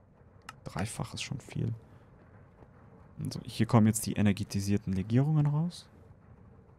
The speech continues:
Und kann jetzt natürlich den Kondensator weitermachen. So. Doppelschichtkondensatoren. Ich brauche nämlich für den hier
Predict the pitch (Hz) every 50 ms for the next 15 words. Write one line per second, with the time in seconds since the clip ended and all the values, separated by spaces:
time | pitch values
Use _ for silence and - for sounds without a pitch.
0 | - - - - - - - - 110 104 107 110 - - - 104 104 110 104 104
1 | 104 - - - 95 92 - 101 98 104 - - - - - - - 95 98 -
2 | - 107 98 98 95 92 101 98 101 110 - 98 90 95 92 - - 95 92 92
3 | 92 98 117 131 131 - - - - - - - - - _ - - - - -
4 | - - - - - - - - - - - - - - _ _ - - - 120
5 | 120 123 - 123 120 113 - - 117 113 113 110 110 110 104 - - 110 110 107
6 | 107 107 107 110 - - - - - - 113 - - - 101 104 107 123 120 127
7 | 120 113 110 113 120 123 120 123 117 - - - 107 - - 110 120 135 123 117
8 | 123 123 135 151